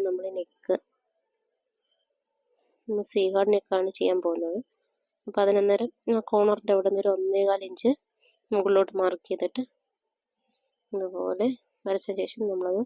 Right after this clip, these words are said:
കട്ട് ചെയ്തെടുക്കും. അപ്പം ഈ കട്ട് ചെയ്തിട്ട് ഈ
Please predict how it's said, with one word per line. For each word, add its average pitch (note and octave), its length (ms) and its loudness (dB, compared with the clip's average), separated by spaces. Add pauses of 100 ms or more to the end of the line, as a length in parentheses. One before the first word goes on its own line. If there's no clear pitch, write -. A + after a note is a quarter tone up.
(640)
കട്ട് - 240 -2
ചെയ്തെടുക്കും. E3+ 420 0 (280)
അപ്പം G#3 180 -4
ഈ G#3 120 0
കട്ട് - 200 -2
ചെയ്തിട്ട് G3+ 320 2 (200)
ഈ A#3 40 -2